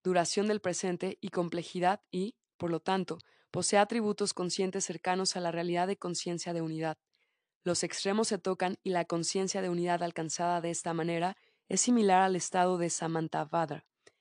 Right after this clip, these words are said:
que se obtiene durante la práctica de la contemplación Dzogchen, Namkhai Norbu, mil novecientos ochenta y cuatro. En esta técnica, el sujeto aprende a comprender en su propia experiencia inmediata el estado primordial del individuo,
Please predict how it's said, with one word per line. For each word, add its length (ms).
que 120
se 100
obtiene 320
durante 320
la 120
práctica 680
de 80
la 120
contemplación 720
Dzogchen, 640
Namkhai 480
Norbu, 380
mil 160
novecientos 400
ochenta 320
y 20
cuatro. 340
En 120
esta 260
técnica, 600
el 140
sujeto 400
aprende 320
a 60
comprender 500
en 80
su 160
propia 260
experiencia 560
inmediata 680
el 100
estado 400
primordial 580
del 200
individuo, 520